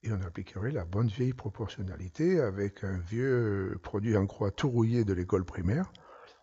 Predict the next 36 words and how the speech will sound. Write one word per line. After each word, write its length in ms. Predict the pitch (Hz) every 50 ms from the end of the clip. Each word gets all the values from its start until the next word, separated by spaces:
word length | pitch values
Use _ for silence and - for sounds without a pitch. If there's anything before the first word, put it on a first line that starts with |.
| _ _ _ _ _ _ -
Et 120 | - 143
on 60 | 123
ferait 260 | 95 - - 95 101 151
nos 120 | 170 143
exercices 540 | 117 123 98 95 90 82 - - - 127 127
de 100 | 110 90
chimie 460 | - - - 90 90 101 131 175 214 - - - _ _ _ _ _ _ _ _ _ -
comme 200 | - 127 113 107
ça. 180 | - - - - _ _ _ _ _ _ _ _ _ _ _ _ - -
De, 180 | 104 92 104 - -
il 80 | 101
y 80 | 95 90
en 60 | 87
a 100 | 110 113
qui 180 | - - - 95
peuvent 220 | - 143 139 127
se 100 | - -
faire 220 | 95 - - 110
comme 160 | - - 127 147
ça, 180 | - 120 92
d'ailleurs, 380 | 90 - 95 87 80 85 - 92
hein, 200 | 101 135 127 117 -
au 60 | -
demeurant. 440 | - 98 98 95 92 80 73 - - _ - - - - - - - _ _ _ _ _ _ _
Sauf 240 | - - 143 139 -
que 80 | - 131
dans 120 | 113 104
la 100 | 110 104
plupart 320 | - - 104 - 127 113
des 140 | 101 92 85
cas, 300 | - - - 110 120 139 156 165 - - -
vous 220 | 120 110 - -
aurez 160 | 107 110 110
besoin 520 | 101 - 95 90 - 101 95 110 127 147 151 - - _ _ _ _ _ _ _ _ _ _ _ _ _ _ _ _ -
du 300 | 95 92 101 123 - - - - _ _ _ _
tableau 720 | - - 104 95 104 110 131 139 - - - - - _